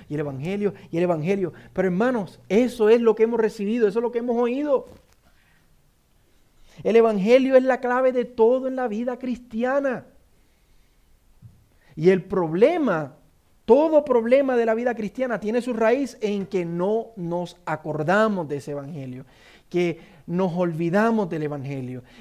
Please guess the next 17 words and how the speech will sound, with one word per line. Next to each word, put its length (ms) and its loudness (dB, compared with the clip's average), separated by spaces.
que 160 2
lo 220 -2
ponemos 560 -4
a 60 0
un 300 -4
lado, 360 2
que 120 -4
lo 120 -4
descuidamos. 1040 0
El 180 -2
día 300 6
que 80 0
el 60 4
Evangelio 440 -2
nos 160 -4
suena 180 0
repetitivo, 720 2